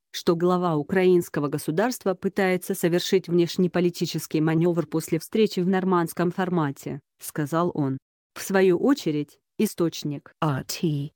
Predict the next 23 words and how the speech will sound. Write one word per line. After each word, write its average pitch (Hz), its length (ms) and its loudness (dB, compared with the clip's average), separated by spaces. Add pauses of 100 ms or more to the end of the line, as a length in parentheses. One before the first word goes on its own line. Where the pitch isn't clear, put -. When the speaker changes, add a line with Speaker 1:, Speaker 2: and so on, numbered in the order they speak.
Speaker 1:
в 185 80 0
украинском 190 640 2
мид 180 240 4
также 185 320 0
отметил, 180 640 0 (180)
что - 260 -2
администрация 175 840 0
Зеленского 185 600 0
будет 175 320 2
таким 190 320 0
образом 180 380 0
пытаться 175 480 -2
демонстрировать 165 760 0
готовность 202 580 0
выполнять 196 540 2
Минские 185 400 2
соглашения 165 720 0
и 147 40 0
перекладывать 185 640 0
всю - 220 -2
ответственность 196 800 0
на 160 80 0
Россию, 147 540 -2